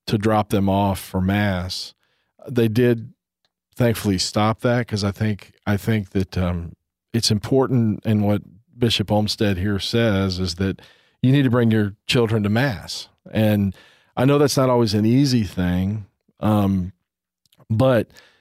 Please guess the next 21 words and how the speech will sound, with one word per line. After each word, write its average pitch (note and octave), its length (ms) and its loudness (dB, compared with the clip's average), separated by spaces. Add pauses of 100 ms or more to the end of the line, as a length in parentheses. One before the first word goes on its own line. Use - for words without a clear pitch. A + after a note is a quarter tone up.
(220)
if C3 200 0
you B2+ 60 4
think D#3+ 220 2
of C#3+ 100 4
mass C3 380 4
as G#2+ 140 0
what A#2 220 0
you're A#2 160 4
offering, A2+ 480 2
not A2 200 2
what A#2 220 0
you're G2+ 220 0
getting, G#2+ 800 0 (1160)
then, A#2+ 540 2
and, B2 280 2
and, A#2+ 180 2
and A#2+ 160 0
if A#2 220 2
you A#2+ 120 4
remember B2 480 4
that A2+ 240 2